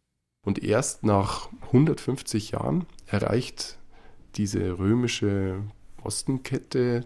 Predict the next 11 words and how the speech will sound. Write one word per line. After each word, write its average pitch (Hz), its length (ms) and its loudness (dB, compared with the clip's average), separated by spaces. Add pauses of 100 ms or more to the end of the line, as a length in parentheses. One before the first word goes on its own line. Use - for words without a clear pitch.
diese 104 340 -4
römische 98 360 0
Grenze, 120 600 2 (420)
den 117 300 2
Punkt, - 380 -2
an 107 80 2
dem 104 120 4
sie 107 160 2
dann 127 380 2 (420)
endgültig 104 600 2
verharrt. 87 640 -6